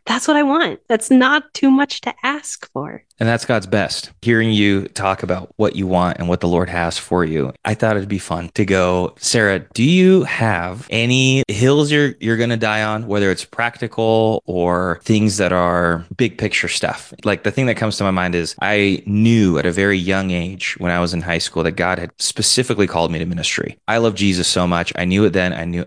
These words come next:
Speaker 2: I know it now. The fire that started then is still burning now. And I remember sitting across a coffee table with Taylor at a Starbucks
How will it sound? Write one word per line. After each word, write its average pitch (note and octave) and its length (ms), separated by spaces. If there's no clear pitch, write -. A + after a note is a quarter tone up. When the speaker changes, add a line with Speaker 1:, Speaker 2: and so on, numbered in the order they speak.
Speaker 2:
I E2+ 100
know F2 200
it - 80
now. E2 320
The E2 140
fire F2 320
that E2 240
started G2 420
then F2 260
is D#2+ 80
still F2 260
burning F2 320
now. E2+ 440
And F2 120
I F#2 60
remember F#2+ 480
sitting G#2+ 380
across F2+ 440
a E2+ 80
coffee G2+ 380
table E2+ 480
with F2+ 240
Taylor E2+ 500
at F#2 160
a F2+ 40
Starbucks E2 640